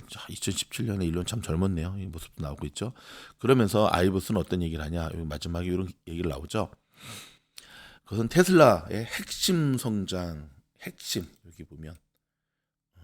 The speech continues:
이거는 테슬라의 핵심 성장에 대한 부분이다. 그러면서도, 자, 균형 잡힌 시각을 이야기하고 있습니다. 뭐냐면,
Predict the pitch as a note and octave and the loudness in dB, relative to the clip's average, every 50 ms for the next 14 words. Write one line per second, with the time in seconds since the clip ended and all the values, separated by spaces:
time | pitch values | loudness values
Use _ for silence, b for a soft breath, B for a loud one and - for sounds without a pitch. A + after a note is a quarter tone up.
0 | - _ - F2 F#2 G2+ G#2+ G#2 - - C#3 - - B2+ B2 B2 A#2+ - F#3 - | -20 _ -14 -10 -8 -6 -8 -8 -6 -8 -8 -6 -4 -2 -2 -2 -2 -4 -8 -6
1 | - - - - B2+ F#2+ - _ _ _ _ - - D3+ C#3 C#3 B2+ A2 G#2 E2+ | -2 0 2 2 0 0 -4 _ _ _ _ -12 -8 -4 -4 -4 -2 -2 -4 -6
2 | D#2+ - _ _ _ _ _ _ _ _ _ _ _ _ _ _ - - - - | -6 -12 _ _ _ _ _ _ _ _ _ _ _ _ _ _ -16 -16 -16 -16
3 | - - - - - F2 E2 - D#2+ E2+ F2 D#2+ - D2+ C#2+ D#2 D2 C2+ C#2+ - | -16 -18 -12 -8 -8 -8 -6 -4 -4 -4 -4 -4 -8 -10 -12 -10 -12 -12 -12 -14
4 | D2+ D2 - - - _ _ - - C#3 E3+ E3+ D3 D3 B2 F2 G2+ G2 G#2+ C3+ | -16 -16 -18 -20 -20 _ _ -4 -2 0 2 2 4 4 4 4 4 2 2 0
5 | - b b b b b b b b - - - - - G#2+ A2 B2+ C#3 C3+ B2 | -4 b b b b b b b b -18 -18 -12 -4 2 4 6 6 6 6 4
6 | - - A2 G2+ - - G#2 C3+ B2+ A2+ G2 G#2 B2+ C3 C3 B2+ A#2 - - F#2 | 2 0 0 0 2 0 2 2 2 2 4 4 4 4 4 4 2 0 0 0
7 | F#2 F2 E2+ E2 E2+ D#2 D#2 C#2+ - - - D2+ D#2 D2+ D2+ D2+ D#2 D#2+ E2 F#2+ | 0 0 0 -2 -4 -6 -6 -8 -10 -12 -14 -10 -8 -6 -6 -4 -4 -4 -2 0
8 | A2+ A#2+ G#2 D#2 D#2 | 0 0 0 -2 -6